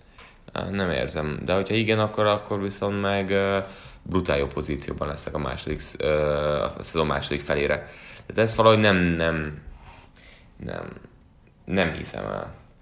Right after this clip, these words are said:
De jó az irány. Tehát ez, ez, ez mindenképpen fontos, hogy jó az irány. Ö, tetszik Jacobs játéka, a támadó fal is azért van a meccsen, amikor nagyon jól tud blokkolni neki.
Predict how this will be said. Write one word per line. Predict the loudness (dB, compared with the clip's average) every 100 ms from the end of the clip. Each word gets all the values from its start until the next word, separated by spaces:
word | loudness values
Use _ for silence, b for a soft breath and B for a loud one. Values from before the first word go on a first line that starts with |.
| 0
De | 6
jó | 8 10
az | 8
irány. | 6 6 4 -2 -8
Tehát | 0
ez, | 6 6 6
ez, | 6 6
ez | 4
mindenképpen | 4 4 4 2 2
fontos, | 0 -2 -2
hogy | -2
jó | 2 2
az | 2 2
irány. | 0 2 0 -4 B B B B B B
Ö, | -2 2 4 4 4 2 2 0 -2 -4 -8 -14 -10 0
tetszik | 0 0 -4 -4 -16 -20 -20 -20 -10 -8
Jacobs | 0 0 2 -2 2
játéka, | 4 4 2 2
a | 0
támadó | 2 0 2 2 0
fal | 0 -2
is |
azért | -2 -2 -2
van | -2
a |
meccsen, | -4 -4 -4
amikor | -4 -4 -2
nagyon | 0 0
jól | 2 2
tud | 0 -2
blokkolni | 0 -2 -2 -2 0
neki. | -2 -2 -2 -4